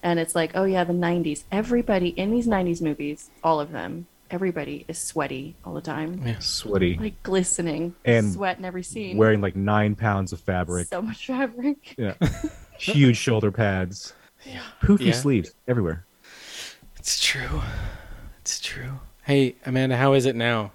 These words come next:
Speaker 2: having watched Training Day, listening to all these Jake clips? You just
Speaker 1: I
Speaker 2: see,
Speaker 1: mean,
Speaker 2: you see Denzel now?
Speaker 1: Training Day is, um, hands down the best movie that you've given me to watch ever. <gasps> Um,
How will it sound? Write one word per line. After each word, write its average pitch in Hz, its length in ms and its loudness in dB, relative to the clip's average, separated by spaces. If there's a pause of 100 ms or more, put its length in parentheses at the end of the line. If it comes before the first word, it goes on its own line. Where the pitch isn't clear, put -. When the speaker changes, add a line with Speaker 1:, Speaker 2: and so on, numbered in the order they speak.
(100)
Speaker 2:
having 117 280 -4
watched 113 340 -4
Training 113 340 -2
Day, 107 260 -4 (200)
listening 127 360 2
to 117 80 6
all 113 40 6
these 110 200 0
Jake - 340 -4
clips? - 560 -6 (480)
You 147 80 -4
just 120 220 -4
Speaker 1:
I - 20 2
Speaker 2:
see, 131 240 4
Speaker 1:
mean, - 80 -4 (380)
Speaker 2:
you 135 60 -8
see 135 180 -4
Denzel 120 480 2
now? 120 240 -4 (840)
Speaker 1:
Training 220 300 -2
Day 190 280 -2
is, 170 640 -4
um, 165 540 -6
hands 185 240 -4
down 165 180 -2
the 151 80 -2
best 156 260 -4
movie 165 280 -2
that 160 180 -4
you've 160 180 -6
given 165 240 -4
me 165 100 -2
to 165 120 -10
watch 156 240 -2
ever. 175 340 -4 (140)
<gasps> - 60 -10 (600)
Um, 175 480 -4